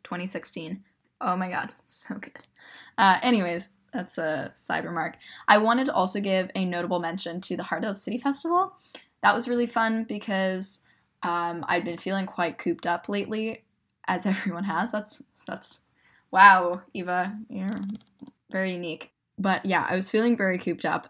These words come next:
and the Heart of the City Festival was really fun because I think they did a great job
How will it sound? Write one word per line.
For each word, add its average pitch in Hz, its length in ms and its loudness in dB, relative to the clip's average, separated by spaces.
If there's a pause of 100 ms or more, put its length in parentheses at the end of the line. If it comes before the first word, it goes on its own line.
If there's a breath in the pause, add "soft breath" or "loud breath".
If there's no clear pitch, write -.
and 175 500 -4 (300 soft breath)
the 185 360 0
Heart 226 220 0
of 269 60 2
the 269 60 -2
City 269 220 2
Festival 208 340 -4
was 202 180 -4
really 214 240 -2
fun 226 300 0
because 220 320 -4
I 214 80 -2
think 208 200 -4
they 220 100 -2
did 214 160 -2
a 214 60 -4
great 202 300 -4
job 180 420 -4